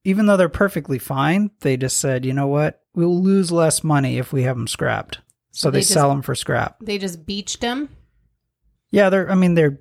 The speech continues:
Speaker 1: drive 'em, they run 'em all the way to India, and then they're torn apart.
Speaker 2: Yeah, that's, they beach 'em like a whale.
Speaker 1: Yeah.
Speaker 2: That has to be kind of freaky looking.
Speaker 1: I can imagine.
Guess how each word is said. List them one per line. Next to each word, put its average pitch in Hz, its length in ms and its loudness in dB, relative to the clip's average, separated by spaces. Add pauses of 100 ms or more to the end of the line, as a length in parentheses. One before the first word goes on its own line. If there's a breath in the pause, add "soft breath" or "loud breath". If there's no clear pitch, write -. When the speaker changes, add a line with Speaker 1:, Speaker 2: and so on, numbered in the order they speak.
Speaker 1:
drive 160 340 0
'em, 175 280 0
they 135 240 -2 (320)
run 147 280 2
'em 147 140 2
all 139 120 2
the 143 60 0
way 139 220 2
to 135 420 -4
India, 151 340 2
and 135 200 2
then 131 140 0
they're 127 220 -2 (220)
torn 135 240 0
apart. 160 380 0 (180)
Speaker 2:
Yeah, 190 320 -10
that's, 175 400 -14
they 151 140 -12
beach 226 500 -12
'em 135 220 -16 (260)
like 180 180 -12
a 156 80 -10
whale. 160 500 -6 (480)
Speaker 1:
Yeah. 175 220 4 (520 loud breath)
Speaker 2:
That 254 240 2
has 220 220 0
to 202 80 -8
be 185 260 -12
kind 185 240 -10
of 175 100 -12
freaky 190 340 -10
looking. 151 380 -12 (480)
Speaker 1:
I 143 160 0
can 110 200 -2
imagine. 101 600 -4